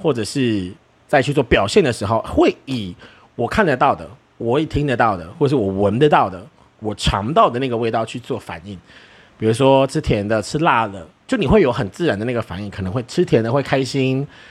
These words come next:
然后吃辣的会皱眉，吃酸的也会皱眉，就是那是来自于你感官接收到某些资讯的时候所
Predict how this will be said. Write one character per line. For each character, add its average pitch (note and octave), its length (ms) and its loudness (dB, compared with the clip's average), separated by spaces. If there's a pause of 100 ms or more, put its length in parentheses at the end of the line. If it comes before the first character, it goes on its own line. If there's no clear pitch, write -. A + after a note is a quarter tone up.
(200)
然 G#2+ 120 -4
后 A2+ 60 -2
吃 D3 160 -2
辣 C3 160 4
的 A#2 60 2
会 C3 80 0
皱 B2 280 2
眉， F#2 380 -6
吃 G3 160 -6
酸 G#3+ 240 2
的 G#3+ 60 4
也 A2+ 80 2
会 A#2 80 2
皱 A2+ 240 2
眉， F2+ 320 -6
就 E3 80 -10
是 A#3 200 -2 (100)
那 C4 140 4
是 C4+ 200 -4
来 F#3 200 4
自 F3 160 -4
于 C#3 160 0
你 A2+ 300 -2 (1040)
感 A2 180 -4
官 E3 220 2
接 D#3+ 220 2
收 D#3 160 2
到 D#3 160 4
某 G2+ 160 -4
些 E3 160 -4
资 C3 200 -4
讯 A#2+ 200 -2
的 G2 80 -4
时 - 100 -8
候 F#2+ 160 -4
所 E2+ 180 -10